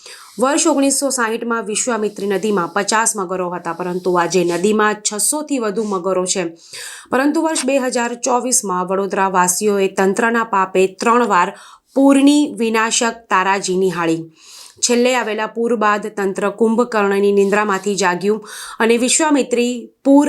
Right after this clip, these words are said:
નિવારણ માટે એક હાઈ પાવર કમિટીની રચના કરી. આ કમિટી દ્વારા મુખ્યમંત્રી સમક્ષ પ્રેઝન્ટેશન આપ્યું, જેને મુખ્યમંત્રીએ મંજૂર કરતા હવે સ્થળ પર કામગીરી શરૂ કરવામાં આવી રહી છે.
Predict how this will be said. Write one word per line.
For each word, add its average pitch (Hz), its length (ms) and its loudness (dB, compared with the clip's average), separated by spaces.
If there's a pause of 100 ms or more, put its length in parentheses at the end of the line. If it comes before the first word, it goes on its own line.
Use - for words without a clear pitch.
(120)
નિવારણ 208 500 0 (100)
માટે 202 340 0
એક 202 240 -2
હાઈ 208 240 0
પાવર 190 340 -2
કમિટીની 208 580 0
રચના 190 340 0
કરી. 170 300 0 (560)
આ 214 100 2
કમિટી 269 400 -2
દ્વારા 285 320 -2
મુખ્યમંત્રી 240 680 -4
સમક્ષ 202 460 -4
પ્રેઝન્ટેશન 220 800 0
આપ્યું, 202 540 -2
જેને 190 240 2
મુખ્યમંત્રીએ 196 760 2
મંજૂર 196 400 4
કરતા 196 420 -2 (400)
હવે 220 220 2
સ્થળ 240 360 -2
પર 262 280 -6
કામગીરી 220 680 -4
શરૂ 190 320 -2
કરવામાં 196 460 2
આવી 165 160 0
રહી 165 160 2
છે. 170 180 -2